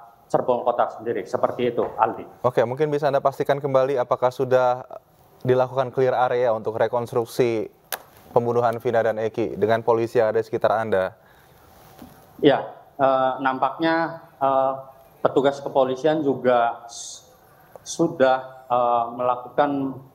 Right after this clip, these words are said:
Speaker 1: perjalanan mereka kembali ke Mako Polres Cirebon Kota, dan sejumlah, eh, warga juga nampaknya sudah kembali pulang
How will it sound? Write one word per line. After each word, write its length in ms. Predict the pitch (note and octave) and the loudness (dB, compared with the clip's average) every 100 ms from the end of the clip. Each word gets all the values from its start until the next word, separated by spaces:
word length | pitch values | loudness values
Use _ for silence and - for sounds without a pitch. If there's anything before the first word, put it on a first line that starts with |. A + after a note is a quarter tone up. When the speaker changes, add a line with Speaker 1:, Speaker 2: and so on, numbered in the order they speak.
| - - | -20 0
Speaker 1:
perjalanan 640 | B2+ A#2 B2+ A#2+ B2 B2 | 0 2 2 2 -2 -4
mereka 800 | A#2+ B2 B2 - D3 D3 D3 - - - | -2 -2 0 2 2 2 -2 -12 -20 -4
kembali 720 | C3+ B2 B2 B2+ B2+ B2+ - | 2 4 2 0 -4 -4 0
ke 120 | B2 B2 B2 A#2+ | 2 2 0 0
Mako 560 | A#2+ - B2+ B2 B2 | -4 -2 0 0 0
Polres 720 | - C3 C3 B2+ C#3 C#3 - - _ _ _ _ - - | 0 0 0 -2 -2 -2 -8 -20 _ _ _ _ -20 -2
Cirebon 400 | D3+ A2+ B2 B2+ | 0 2 2 2
Kota, 480 | D#3 D#3 C3 A#2+ A#2+ | -2 0 0 0 0
dan 560 | B2 A#2 A#2+ B2+ A#2+ A#2+ - - - - | 0 2 0 -6 -12 -14 -18 -20 -20 -20
sejumlah, 600 | - C3+ B2+ B2+ C3 C#3+ D3 - - - | -2 0 0 2 2 2 0 -10 -20 -4
eh, 260 | B2 A#2 A#2+ | 0 2 2
warga 400 | B2+ C3 C#3+ D3 | 0 0 -2 -4
juga 320 | C#3 B2+ B2 A#2+ | 0 0 0 -2
nampaknya 800 | A#2 A#2+ C3+ C#3 - C#3+ D3 C#3 | -8 -2 0 0 -4 -2 -2 -2
sudah 720 | C#3 A#2+ A#2+ C3 C3+ C3+ - - - - | 0 0 2 2 2 -2 -10 -20 -20 -4
kembali 800 | C3+ B2 B2+ B2+ C3 C3 C3 B2 | -2 2 2 2 -2 -2 -4 -4
pulang 400 | F3+ F3 A#2+ A#2 | 0 2 0 -2